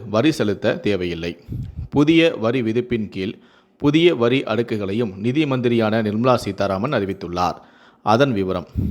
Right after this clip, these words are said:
ஆண்டு வருமானம் நாலு லட்சம் வரை வரி விகிதம் இல்லை. நாலு to எட்டு ஐந்து சதவீதமும், எட்டு to பனிரெண்டு லட்சம் பத்து சதவீதமும், பனிரெண்டு to பதினாறு லட்சம் பதினைந்து சதவீதமும்,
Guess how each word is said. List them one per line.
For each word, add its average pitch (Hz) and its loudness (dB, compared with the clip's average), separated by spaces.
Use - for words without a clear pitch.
ஆண்டு 147 2
வருமானம் 101 -2
நாலு 127 2
லட்சம் 120 -2
வரை 101 0
வரி 113 0
விகிதம் 113 -2
இல்லை. 85 -6
நாலு 135 4
to 135 0
எட்டு 107 -2
ஐந்து 113 -2
சதவீதமும், 98 -2
எட்டு 123 2
to 147 4
பனிரெண்டு 117 2
லட்சம் 110 -2
பத்து 117 -2
சதவீதமும், 104 -2
பனிரெண்டு 143 2
to 127 2
பதினாறு 127 2
லட்சம் 117 -2
பதினைந்து 113 -2
சதவீதமும், 98 -4